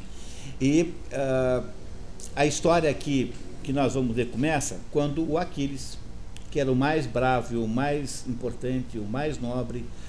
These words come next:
dos guerreiros, eh, gregos, e quando eu falo grego, lembrem que eu estou sempre, eh, falando errado, né?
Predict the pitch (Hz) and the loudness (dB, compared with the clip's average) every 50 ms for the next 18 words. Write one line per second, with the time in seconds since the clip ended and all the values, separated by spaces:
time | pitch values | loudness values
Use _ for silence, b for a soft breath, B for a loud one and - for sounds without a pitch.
0 | B B B B B 120 135 139 127 - - 127 120 95 117 120 117 117 110 104 | B B B B B 2 4 4 4 4 2 0 2 2 2 2 2 2 2 2
1 | 107 104 - - - - - 110 95 117 127 131 131 127 131 - - - - - | 0 -2 -2 -4 -4 -4 -6 -4 0 4 4 6 6 6 4 0 -2 -2 -4 -4
2 | - - - - - - - - - - B B B B B B B B 135 - | -4 -6 -6 -8 -8 -8 -8 -8 -8 -8 B B B B B B B B 0 2
3 | 151 156 156 139 - 160 147 139 135 123 127 139 147 143 143 127 135 151 165 160 | 4 6 6 4 4 4 4 4 4 6 6 6 6 6 6 4 4 6 4 4
4 | 139 131 123 - - 127 - - 131 120 - - - 139 151 - 120 117 117 113 | 2 0 0 0 -2 -4 -2 -2 -2 -2 -2 0 0 0 0 0 0 0 0 0
5 | 113 - - - - 110 120 - - 127 123 123 131 127 117 117 117 107 110 127 | -2 -4 -4 -6 -6 -6 -6 -4 -2 0 2 2 2 2 2 2 0 2 4 4
6 | 151 - 127 120 127 135 151 | 4 4 4 2 2 2 0